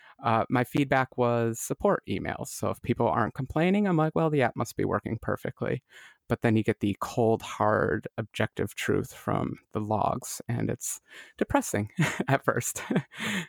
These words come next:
Yeah. But, um, I actually spent, what, pretty much the summer and early fall just bug bashing on iCircuit in particular. And it's been a great journey because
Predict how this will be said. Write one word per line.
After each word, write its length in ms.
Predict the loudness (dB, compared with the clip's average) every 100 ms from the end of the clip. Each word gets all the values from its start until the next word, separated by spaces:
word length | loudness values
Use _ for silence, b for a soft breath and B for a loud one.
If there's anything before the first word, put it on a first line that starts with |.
| B B
Yeah. 240 | 0 0 -2 B B B B B 0
But, 260 | 2 4 0 2
um, 560 | 4 6 6 4 0 -4 -2
I 100 | 2
actually 260 | 2 2 0
spent, 720 | 0 0 2 2 0 -8 -4
what, 540 | 0 0 -2 -8 -12 -12
pretty 160 | -4 2
much 280 | 2 0 -2
the 80 | -4
summer 580 | 0 2 2 2 0 -2 0
and 380 | 2 4 2 2
early 300 | 2 4 2
fall 560 | 0 0 4 4 4 0 -6
just 360 | -2 -2 -2 -14 _ -2
bug 280 | -2 0
bashing 520 | 0 2 2 0 0 -2 -8 _ -2
on 340 | 2 2 0 -2 -2
iCircuit 520 | 0 0 -2 -2 -2 0
in 160 | -2
particular. 640 | -2 -4 -4 -2 0 0 -2 _ B B B B _
And 580 | 0 2 4 2 0 -2 -4
it's 180 | -4 -2
been 240 | 0 2
a 120 | 2 2
great 300 | 2 0 0
journey 500 | 0 0 0 -4 -6
because 800 | -8 -6 -6 -4 -2 -4 -8 -14